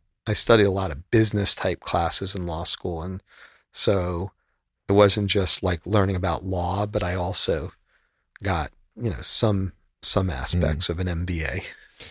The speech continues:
Speaker 2: And h-, how did law school, or how has it, I guess, shaped you as a developer?
Speaker 1: Well, law school was an amazing time in my life. I was doing triathlons. So I was
Speaker 2: Hmm.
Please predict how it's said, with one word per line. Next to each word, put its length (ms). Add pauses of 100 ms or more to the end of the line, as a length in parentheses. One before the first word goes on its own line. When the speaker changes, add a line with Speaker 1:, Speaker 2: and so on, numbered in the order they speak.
(240)
Speaker 2:
And 180 (140)
h-, 220
how 160
did 140
law 260
school, 680 (640)
or 100
how 200
has 220
it, 100
I 80
guess, 160
shaped 360
you 100
as 120
a 60
developer? 680 (1080)
Speaker 1:
Well, 120
law 220
school 380
was 440 (300)
an 80
amazing 460
time 260
in 80
my 120
life. 380
I 120
was 400 (480)
doing 220
triathlons. 1120 (280)
So 200
I 60
was 380
Speaker 2:
Hmm. 260